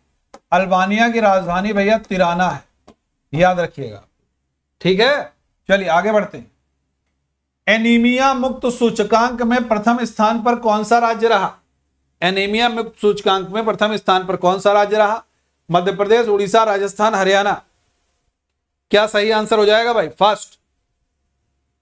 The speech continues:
देखो यार, बहुत बढ़िया से इसको हम लोग कर सकते हैं।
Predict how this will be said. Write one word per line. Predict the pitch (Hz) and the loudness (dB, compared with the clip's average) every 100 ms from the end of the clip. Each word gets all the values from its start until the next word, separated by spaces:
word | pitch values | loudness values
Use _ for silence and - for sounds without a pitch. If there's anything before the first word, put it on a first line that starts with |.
| _ _ _ _ _ _ _ _ _ _ _ _ _ _ _ _ _ _ _ _ | _ _ _ _ _ _ _ _ _ _ _ _ _ _ _ _ _ _ _ _
देखो | 156 202 | 0 2
यार, | 233 | 2
बहुत | 220 240 | 2 0
बढ़िया | 208 190 208 240 | 2 0 2 2
से | 240 | 2
इसको | 233 233 | 0 0
हम | 233 226 | -2 2
लोग | 233 | 0
कर | 220 - | 0 -4
सकते | 175 - 135 | -6 -10 -16
हैं। | - | -16